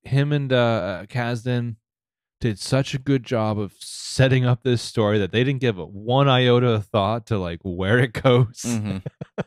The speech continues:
Speaker 2: He's often criticized for kind of like, "Oh, he only knows how to start things. He doesn't know how to end them."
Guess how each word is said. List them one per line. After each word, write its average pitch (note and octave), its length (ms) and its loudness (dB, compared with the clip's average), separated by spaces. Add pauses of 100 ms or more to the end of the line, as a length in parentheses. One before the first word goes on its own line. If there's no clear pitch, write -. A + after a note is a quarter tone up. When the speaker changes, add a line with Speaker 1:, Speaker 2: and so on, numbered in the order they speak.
(2500)
Speaker 2:
He's F3 380 -10
often C3+ 380 -4
criticized G#2+ 680 -8
for F2 160 -14
kind F#2 220 -8
of F2+ 120 -12
like, F2 200 -12
"Oh, B2 200 -6
he G2+ 140 -8
only G#2+ 200 -8
knows G2+ 200 -10
how G#2+ 60 -8
to F#2+ 80 -10
start - 340 -8
things. E2+ 240 -12
He F#2 60 -16
doesn't F#2+ 200 -10
know F#2+ 100 -8
how F#2 80 -6
to F2+ 140 -8
end F#2+ 180 -8
them." D#2+ 240 -14